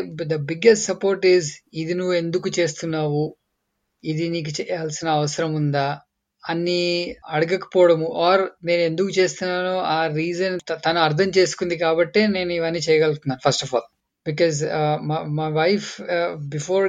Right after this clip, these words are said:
getting married, we were complete strangers కదా. And after getting married, it's like two different worlds coming together. అంటే తను పెరిగిన ప్రపంచం వేరు, నేను పెరిగిన ప్రపంచం వేరు. నా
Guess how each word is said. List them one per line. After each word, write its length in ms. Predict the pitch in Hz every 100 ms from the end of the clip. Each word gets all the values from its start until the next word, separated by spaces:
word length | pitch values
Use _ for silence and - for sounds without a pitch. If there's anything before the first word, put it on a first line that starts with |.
| 185
getting 200 | 180 180 170
married, 240 | 180 202
we 60 | 190
were 100 | 180 160
complete 260 | 165 180 151 -
strangers 420 | 165 170 170 147 -
కదా. 180 | 123 143 170 -
And 160 | 165 156 - 160
after 240 | 165 - 220 208
getting 240 | 196 202 185
married, 320 | 190 185 190 196
it's 140 | 170 - 190
like 140 | 165 - 185
two 140 | 202 208 160
different 400 | 160 - 202 190 165
worlds 320 | 165 185 185 - -
coming 240 | 165 175 156
together. 340 | 156 160 147 143
అంటే 140 | 156 160 156
తను 180 | 156 170 151
పెరిగిన 300 | 170 175 185 160
ప్రపంచం 420 | 165 175 165 180 175
వేరు, 180 | 175 180 165
నేను 160 | 170 151
పెరిగిన 280 | 165 165 175 156
ప్రపంచం 440 | 156 165 160 165 156
వేరు. 180 | 147 147 143
నా 120 | 143